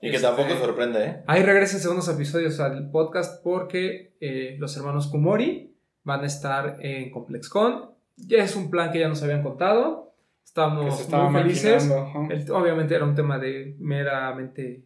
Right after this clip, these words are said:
Speaker 2: este, presupuestal, ¿no? O sea, estaban viendo que, de qué forma podían ir,
Speaker 3: Logística.
Speaker 2: porque obviamente no es barato, ¿no? O sea, no es barato ni la entrada, ni el spot, ni nada ahí, ¿no? Todo es caro.
Speaker 3: Ujú.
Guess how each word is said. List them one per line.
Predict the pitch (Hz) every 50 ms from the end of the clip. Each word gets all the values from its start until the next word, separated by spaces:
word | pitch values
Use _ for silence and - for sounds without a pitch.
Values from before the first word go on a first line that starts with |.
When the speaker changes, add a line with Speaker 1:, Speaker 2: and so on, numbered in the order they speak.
| _ _ _ _ _
Speaker 2:
este, | - - - - - -
presupuestal, | _ 120 120 - - - - 170 - - - 170 190 - - 302 - -
¿no? | 185 247
O | - - - _
sea, | _ - - 147 139 131
estaban | 120 117 - 139 135 131
viendo | 131 135 127 120 135 131 127 120 -
que, | - - - _ - - _ _ - 175
de | 160 156 -
qué | 170 156
forma | - 175 175 160 170 160 160
podían | - 147 139 143 147 147 156
ir, | 185 214 233 - - - -
Speaker 3:
Logística. | 147 131 131 - 190 180 - 170 151 - - -
Speaker 2:
porque | -
obviamente | 135 135 139 139 143 143 135 - 135
no | 131 143 147 151
es | 147 -
barato, | 123 117 123 123 - - 240 330 - - -
¿no? | 151 156 208 202
O | 151
sea, | 143 156 160
no | 175
es | 185 180
barato | 190 196 196 190 196 220 208 180 143 - - -
ni | 160 160
la | 156 147
entrada, | 143 147 151 180 202 226 247 269 269 240
ni | 196
el | 160 147
spot, | 143 143 147 - 175 190 208 247 285 277
ni | 254 190 156
nada | 151 156 156 147 139 127
ahí, | 127 135 143 143 123 - - -
¿no? | 165 190 -
Todo | 170 160
es | 151 -
caro. | - 143 143 147
Speaker 3:
Ujú. | 143 - -